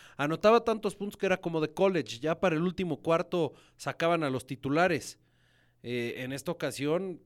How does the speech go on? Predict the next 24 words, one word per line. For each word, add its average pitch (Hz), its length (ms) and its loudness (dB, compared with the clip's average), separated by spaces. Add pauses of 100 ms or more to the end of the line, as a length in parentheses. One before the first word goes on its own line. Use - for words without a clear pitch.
tuvieron 151 360 -2
que 151 120 -10
jugar 151 380 0
viniendo 165 400 0
de 143 80 0
atrás 156 380 -2
y 175 60 -6
nos 127 140 -6
demostró 120 480 -8
que 156 240 -4 (1900)
cuando 147 520 0
les 139 240 -4
revirtieron 147 600 0
la 196 120 4
fórmula 196 480 4
y 170 40 -2
les 143 200 -4
corrieron 170 520 -2
el 160 120 0
balón 165 580 -2
más 147 240 -2
de 165 60 0
doscientas 151 540 -4
yardas, 165 440 -2